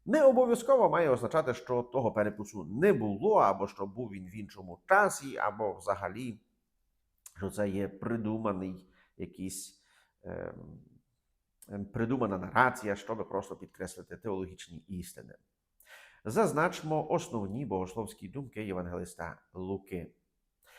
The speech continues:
Згадуючи про Августа і Квіринія, Лука, будучи греком, вихованим в еліністичній культурі, дистанціюється від міфів про грецьких богів та інших героїв,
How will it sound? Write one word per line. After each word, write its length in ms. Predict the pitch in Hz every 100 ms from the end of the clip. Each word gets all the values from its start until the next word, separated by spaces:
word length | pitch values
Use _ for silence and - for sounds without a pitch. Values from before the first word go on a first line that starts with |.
| - _
Згадуючи 440 | 95 151 165 131 107
про 200 | 113 -
Августа 560 | 139 123 101 - 98 -
і 60 | 147
Квіринія, 640 | - 92 90 98 180 -
Лука, 520 | 101 131 185 160 92 92
будучи 480 | 147 104 - 78 -
греком, 560 | 87 123 165 165 139 - _
вихованим 520 | 98 101 76 67 78 90
в 40 |
еліністичній 720 | 123 127 123 120 135 - 85
культурі, 600 | - 135 180 175 160 - _ _ _
дистанціюється 1200 | 101 143 151 151 135 120 98 131 196 165 - 110
від 240 | 90 98 98
міфів 380 | 117 131 110 -
про 280 | - 98
грецьких 500 | 87 101 101 - 90
богів 300 | 87 85 117
та 80 | 101
інших 320 | - 110 113
героїв, 400 | 123 170 170 151